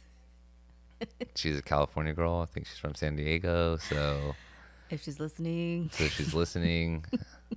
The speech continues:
Speaker 1: obviously,
Speaker 2: <laughs>
Speaker 1: Monica has to go away in, like, a tragic accident,
Speaker 2: <laughs>
Speaker 1: like
Speaker 2: No, I look at their bodies like, "That's what I wanna look like." Like that, I don't know. I'm not into the bikini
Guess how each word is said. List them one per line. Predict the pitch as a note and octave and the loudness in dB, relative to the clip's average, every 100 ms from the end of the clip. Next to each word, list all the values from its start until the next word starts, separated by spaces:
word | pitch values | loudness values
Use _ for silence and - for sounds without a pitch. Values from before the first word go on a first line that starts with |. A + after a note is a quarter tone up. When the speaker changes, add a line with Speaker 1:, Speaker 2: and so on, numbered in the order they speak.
| - - - C#4+ - - - - - - | -10 -12 -8 -8 -8 -20 -20 -20 -16 0
Speaker 1:
obviously, | D#2 D#2 D#2+ D2+ - D#2+ D#2+ D#2 D2+ D2+ - - - | 2 4 4 2 2 2 4 4 0 -2 -12 -20 -12
Speaker 2:
<laughs> | - - - - | -10 -8 -10 -4
Speaker 1:
Monica | D#2 D#2 D#2 | 0 2 4
has | C#2+ | 4
to | - | 2
go | D#2 | 0
away | D2 D2+ | 2 2
in, | D2 | 0
like, | C#2+ C#2+ | -2 -6
a | |
tragic | - - C#2 C#2 D#2 F2 | -6 -2 0 2 0 0
accident, | F2 F2 - F2 F2 F2+ - | 0 0 0 4 6 6 2
Speaker 2:
<laughs> | |
Speaker 1:
like | D2+ D2+ - - - - - - - - - - - - - - - A3 G#3+ - - - - - - - - - - - - - - - - - - - E3 | -2 -4 -8 -20 -20 -20 -20 -20 -20 -20 -20 -20 -20 -20 -20 -20 -12 -10 -10 -12 -16 -18 -18 -20 -20 -20 -20 -20 -20 -20 -20 -20 -20 -20 -20 -20 -20 -8 -2
Speaker 2:
No, | E3+ D3+ | 2 2
I | D#3 E3 | 4 2
look | G#3 | 2
at | F#3 | 0
their | D#3+ | 0
bodies | D3 C#3+ C#3+ - | 2 2 0 -4
like, | A#2+ G#2+ - - - - - - - - | -6 -8 -16 -20 -20 -20 -20 -20 -14 2
"That's | D#3 C#3 - - | 4 4 -2 -8
what | C#3 | -6
I | C#3 | -6
wanna | - D3 C#3 | -8 -10 -12
look | - - | -14 -16
like." | D#3+ - - - - - | -16 -16 -18 -20 -20 -10
Like | C#3+ C#3+ - | -6 -6 -6
that, | D3 C#3+ C#3+ D#3 | -6 -4 -4 -6
I | |
don't | D#3 D3 | -6 -6
know. | - - | -8 -8
I'm | - D3+ | -4 -2
not | D#3 D3 | 0 0
into | D3+ D3 D#3 | -2 -4 -4
the | D3 | -6
bikini | C#3 D3 - - D3 D3 C#3+ C3+ C3+ | -4 -6 -6 -4 -2 -2 -4 -6 -8